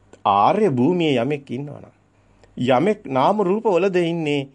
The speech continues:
නැත්තම් නාම රූප වලින් මිදිලාද මේ ධර්මයේ දේශනා කරන්න කියලා. ඔහු කරන ධර්ම දේශනා වලින් ඔහුගේ පිළිඹුවක් ලොවට හෙළි වෙනවා. ඒ තුල ඔහු ආර්යයන් වහන්සේ නමක් නොවේද කියන එක. ඔහු ප්‍රතිරූපකයක්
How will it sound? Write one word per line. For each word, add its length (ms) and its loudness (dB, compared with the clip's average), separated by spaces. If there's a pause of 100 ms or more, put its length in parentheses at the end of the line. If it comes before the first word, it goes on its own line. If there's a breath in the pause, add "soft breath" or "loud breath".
(240 soft breath)
නැත්තම් 300 -4
නාම 240 0
රූප 240 0
වලින් 340 2
මිදිලාද 480 2
මේ 180 2
ධර්මයේ 380 0
දේශනා 400 -2
කරන්න 280 -2
කියලා. 200 -4 (200 loud breath)
ඔහු 200 2
කරන 300 2
ධර්ම 320 2
දේශනා 500 2
වලින් 320 -2 (200 loud breath)
ඔහුගේ 420 0
පිළිඹුවක් 800 0 (100)
ලොවට 340 -2
හෙළි 260 -4
වෙනවා. 300 -8 (640 soft breath)
ඒ 120 0
තුල 200 -2 (140)
ඔහු 220 0 (120)
ආර්යයන් 400 2
වහන්සේ 440 -4
නමක් 320 -6 (260)
නොවේද 440 0
කියන 240 -6
එක. 140 -8 (640 soft breath)
ඔහු 180 2 (920 loud breath)
ප්‍රතිරූපකයක් 720 0